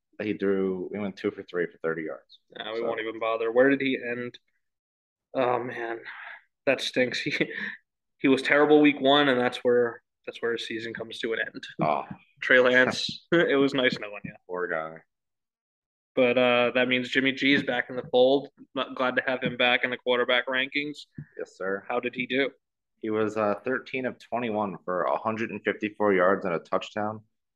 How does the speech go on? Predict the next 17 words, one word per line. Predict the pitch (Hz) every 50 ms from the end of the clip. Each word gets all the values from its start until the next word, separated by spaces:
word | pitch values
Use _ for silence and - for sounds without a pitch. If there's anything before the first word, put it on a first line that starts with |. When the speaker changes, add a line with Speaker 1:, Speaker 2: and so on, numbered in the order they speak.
| _ _ -
Speaker 1:
and | 92 92
he | 95 95 95
also | 98 101 - - 101
had | 95 98 98 92 90 87 87 87 87 - -
a | - 90 90 87 90
rushing | 87 90 92 92 - - 87 82 78
touchdown. | - - 73 - - - - - _ _ _ _ _ _ _ _ _ _ _ _ _ _ _ _ _ _ - - _ _ _ _ _ _ _ _
And | 90 92 92 92
they, | 87 85 82 - - _ _ _
they | 98 87 85 - -
beat | 113 110 101
up | 101 104 101 90 - - - - _ _ _ _ _ _ _ _ _ _ _ _ _ _
on | - 95 92 87 87 85 85 78
the | 78
Seahawks. | 80 - 80 80 - - 71 69 -
Speaker 2:
Did | 78
you | -